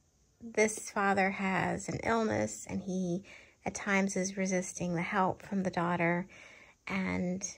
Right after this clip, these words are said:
that happened in my case. You know, my dad had kidney disease, and there were times when I would help or be talking with him or something, and he kinda just wanted to not talk about it or not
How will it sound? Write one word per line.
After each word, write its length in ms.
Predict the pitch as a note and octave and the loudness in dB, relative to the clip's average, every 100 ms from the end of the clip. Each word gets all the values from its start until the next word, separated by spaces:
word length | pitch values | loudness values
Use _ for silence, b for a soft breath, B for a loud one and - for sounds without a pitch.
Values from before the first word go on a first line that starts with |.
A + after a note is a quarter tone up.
| _ _ _ _ _ _ - | _ _ _ _ _ _ -2
that 200 | F#3+ F3+ | -2 0
happened 480 | F#3 F3 - F#3+ G3 | -2 -2 -2 -2 -2
in 160 | F#3+ | -2
my 200 | F#3+ G3 | 0 -2
case. 440 | G3 F#3+ F3 G3+ - - | -2 0 0 0 -4 -4
You 80 | F#3+ | 0
know, 140 | F3+ | 0
my 140 | F#3 F3+ | -2 0
dad 260 | F3+ F3+ | 0 0
had 160 | F#3 E3+ | 0 -2
kidney 300 | G#3 G3+ G3 | -6 -4 -4
disease, 720 | E3 F3 - - - - - B B B B B _ - | -4 -6 -6 -6 -6 -10 -18 B B B B B _ -2
and 680 | G3 G3 F#3+ F#3+ G3 G3 - - _ _ _ _ _ _ _ _ _ _ _ _ - | 0 2 2 0 -2 -4 -8 -18 _ _ _ _ _ _ _ _ _ _ _ _ -4
there 200 | A3+ G#3 | 0 2
were 100 | G3 | 0
times 380 | G#3+ G3 G3+ G3 | 0 0 2 0
when 120 | F#3+ | -2
I 140 | E3 | 0
would 160 | F3+ F3+ | -2 -4
help 480 | - A3 G#3+ G#3+ - | -2 2 2 0 -6
or 220 | - - - | -6 -6 -6
be 80 | F3 | -8
talking 480 | G3+ G3 G3 F#3+ | -2 -2 0 0
with 140 | F#3+ F#3+ | 0 0
him 200 | G3 F#3 | -2 -2
or 80 | F#3+ | -2
something, 460 | F#3 F#3 F#3+ F3+ | -4 -4 -4 -4
and 120 | F3+ F#3 | -2 -4
he 140 | F#3 | -8
kinda 300 | - G3 F3+ | -4 -2 -2
just 240 | F#3 F3+ | -2 -4
wanted 240 | F3+ F3 F#3 | -2 -4 -4
to 320 | F3+ - - - B B B B B B B B _ - _ - | -6 -4 -6 -12 B B B B B B B B _ -20 _ 0
not 360 | G#3 G3 F3+ | 8 8 8
talk 280 | - F#3+ F3 | 4 0 0
about 360 | - E3 - - | 0 2 0 -2
it 100 | F#3+ | -2
or 100 | F3+ | 0
not 480 | F#3 F#3 F3+ F3+ | 2 4 4 2